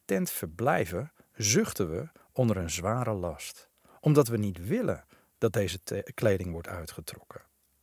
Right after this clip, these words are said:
We willen dat er een nieuwe over wordt aangetrokken, zodat het sterfelijke door het leven wordt verslonden."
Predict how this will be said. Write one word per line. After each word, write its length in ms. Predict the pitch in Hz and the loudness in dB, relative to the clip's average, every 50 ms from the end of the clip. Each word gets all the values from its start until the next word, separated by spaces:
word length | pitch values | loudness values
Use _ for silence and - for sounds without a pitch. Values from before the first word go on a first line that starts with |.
| _ _ _ _ | _ _ _ _
We 260 | - 104 110 101 90 | -6 -2 -2 -2 0
willen 500 | 95 143 214 247 208 - 82 107 170 - _ - - - - _ | 2 2 2 4 2 0 -2 -4 -6 -10 _ -20 -20 -20 -14 _
dat 200 | - 120 113 - | 0 0 2 2
er 80 | 113 98 | 2 -2
een 220 | 92 87 104 135 | -2 0 0 2
nieuwe 420 | 190 247 262 240 - 92 82 78 - _ _ _ _ _ _ _ | 2 2 2 2 2 0 0 -2 -4 _ _ _ _ _ _ _
over 280 | - 117 107 95 95 92 | -2 -2 -2 -2 -2 -4
wordt 200 | 85 87 85 - | -8 -10 -8 -4
aangetrokken, 720 | - 175 196 190 - - 98 - - 82 82 _ - - - - _ _ _ _ - | 0 0 0 0 0 -2 -4 -6 -6 -12 -12 _ -14 -16 -16 -16 _ _ _ _ -2
zodat 300 | - - 135 107 113 - | 4 4 6 6 6 4
het 160 | 92 82 - | 4 0 -2
sterfelijke 640 | - - - 165 190 190 165 - 160 139 - 143 135 - - - - | -2 0 2 2 2 2 2 0 -2 -4 -4 -6 -8 -8 -14 -20 -10
door 160 | - - 104 98 | -4 -2 0 0
het 100 | 92 90 | 0 0
leven 360 | 98 98 101 107 - 120 113 | 0 0 0 0 0 -2 -4
wordt 200 | 104 101 101 - | -4 -6 -6 -6
verslonden." 600 | - 101 - - 107 90 80 73 67 65 - | -6 -6 -6 -6 -6 -6 -8 -10 -12 -14 -18